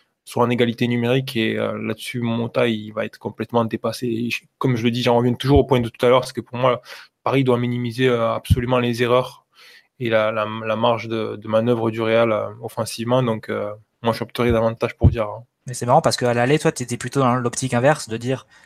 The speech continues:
Speaker 2: Paris doit vraiment, euh, partir sur un match, euh, très offensif, et, et cetera, alors que t'étais, euh, c'était, c'était le premier match à,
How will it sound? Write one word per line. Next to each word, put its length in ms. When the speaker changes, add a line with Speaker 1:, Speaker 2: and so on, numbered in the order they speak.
Speaker 2:
Paris 240
doit 140
vraiment, 420
euh, 60
partir 360
sur 140
un 80
match, 320
euh, 80
très 260
offensif, 560
et, 200
et 60
cetera, 500
alors 200
que 240
t'étais, 360
euh, 240
c'était, 220
c'était 280
le 60
premier 220
match 260
à, 220